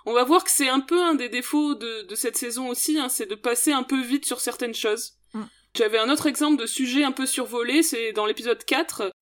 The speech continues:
Speaker 1: lorsque Zoé doit virer des gens, puisqu'elle a, elle a pris du galon, elle, elle monte en poste dans son entreprise, et elle doit virer des gens parce que, euh, l'entreprise va pas bien, en gros. Et à aucun moment, c'est traité comme choquant, le fait qu'on lui demande de faire ça,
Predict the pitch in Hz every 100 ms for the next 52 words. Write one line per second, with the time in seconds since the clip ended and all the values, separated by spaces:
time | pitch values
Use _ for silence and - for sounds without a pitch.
0 | _ 208 226 - 277 247 226 254 269 311
1 | 311 220 214 208 202 269 302 311 269 254
2 | 262 339 - - 220 214 208 214 214 311
3 | 269 262 247 254 240 196 190 190 202 202
4 | 254 285 233 226 254 240 - - 190 196
5 | 208 202 202 - 294 330 - - - -
6 | - - 277 330 220 226 254 254 254 233
7 | 240 294 277 226 - 269 277 220 202 202
8 | 220 - 240 196 190 185 208 285 226 220
9 | 349 - - - _ 226 233 - 214 240
10 | 359 339 339 320 381 285 226 277 285 339
11 | 277 247 - 311 320 320 311 262 254 247
12 | 233 220 254 233 - 220 - 285 330